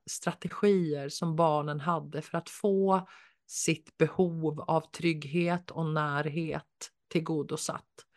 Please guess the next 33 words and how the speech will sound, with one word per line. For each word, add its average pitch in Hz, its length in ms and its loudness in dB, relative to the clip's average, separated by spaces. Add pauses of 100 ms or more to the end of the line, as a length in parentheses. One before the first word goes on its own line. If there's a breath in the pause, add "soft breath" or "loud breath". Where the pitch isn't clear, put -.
(520 soft breath)
Och 185 100 4
då 190 80 8
finns 170 300 2
det 175 100 0
de 151 300 4
barn 160 520 8
som 156 260 -2
har, 151 640 2 (420 loud breath)
eh, 147 220 -2
trygg 165 680 -2
anknytning. 160 1080 -2 (300 loud breath)
Och 160 100 0
de 175 520 4 (220)
kunde, 180 280 2
de 190 260 6
barnen 165 340 8
kunde 170 220 0
man 165 160 2
se 190 480 6
att 165 340 0
de 160 460 2
betedde 175 640 2
sig, 160 200 0
de, 185 200 2
de 220 140 8
kunde 247 220 8
reagera 214 720 8
när 160 140 0
föräldern 170 560 6
gick 156 200 -2
ut 170 200 2
ur 175 60 4
rummet. 165 540 4